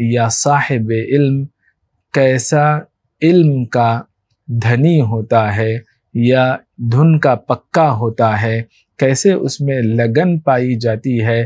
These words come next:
حالات ناساز ہونے کے باوجود، حالات نامساعد ہونے کے باوجود،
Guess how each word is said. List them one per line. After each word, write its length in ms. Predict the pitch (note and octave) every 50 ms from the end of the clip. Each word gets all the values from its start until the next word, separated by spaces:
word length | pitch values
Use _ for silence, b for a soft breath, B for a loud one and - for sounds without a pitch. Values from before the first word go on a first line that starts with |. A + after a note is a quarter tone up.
| A#2 b b b b b _ _
حالات 580 | - A#2 A2 A2 A2 A2 A2+ A#2 A2+ G#2+ - - - G#2
ناساز 760 | A2 A2 A2 G#2+ G2+ - - - A#2 A#2 B2 B2+ B2 A2+ G#2+ G#2+ G2
ہونے 280 | A2 A2+ A2 A2+ A2 G#2
کے 140 | - A2+ G2+ G2+
باوجود، 560 | G#2 G2+ G2+ G2+ G2+ F#2+ F#2+ G#2+ G#2 G2+ F2+ B B B B B B B _
حالات 560 | - B2 A#2 A#2 A#2 A#2 A#2+ B2+ B2+ - - - A#2+ A#2+
نامساعد 840 | B2 B2 B2 A#2+ A#2 A#2 A2+ - - C3 B2+ B2 A2 D3+ D#3+ C#3 B2 A2 A2
ہونے 260 | B2 A#2+ A#2+ B2 A#2+ A#2
کے 140 | A#2 A2+
باوجود، 600 | G#2+ G#2+ G#2+ G#2 G#2 G2+ G2+ F#2+ G#2 G#2+ G#2+ G#2